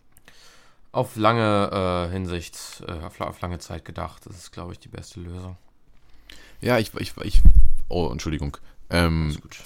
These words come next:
Speaker 2: ich habe ja tatsächlich gedacht, als der Meta-Konzern geschrieben hat, "Ja, sie wollen hier die, ähm,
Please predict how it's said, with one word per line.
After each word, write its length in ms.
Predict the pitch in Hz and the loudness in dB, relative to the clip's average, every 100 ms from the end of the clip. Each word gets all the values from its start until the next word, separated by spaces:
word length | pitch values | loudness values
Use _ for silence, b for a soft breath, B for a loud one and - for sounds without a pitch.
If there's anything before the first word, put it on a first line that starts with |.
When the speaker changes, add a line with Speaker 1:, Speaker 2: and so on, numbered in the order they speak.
| - | -10
Speaker 2:
ich 580 | 85 87 78 - - - - | -2 -2 -4 -10 -14 -14 -10
habe 220 | 80 107 | -4 -2
ja 80 | 135 | -2
tatsächlich 280 | 131 - 117 | -4 -10 -10
gedacht, 340 | 87 104 110 | -4 -4 -6
als 260 | - 85 - | -6 -6 -6
der 100 | 80 | -6
Meta-Konzern 560 | 87 98 90 85 87 82 | -4 -4 -4 -4 -6 -8
geschrieben 280 | - 90 82 | -8 -8 -8
hat, 120 | 78 | -6
"Ja, 200 | 78 82 | -6 -6
sie 180 | 80 73 | -6 -8
wollen 200 | 78 78 | -8 -6
hier 180 | 80 | -6
die, 260 | 71 71 71 | -6 -6 -8
ähm, 380 | - 73 69 | -8 -8 -8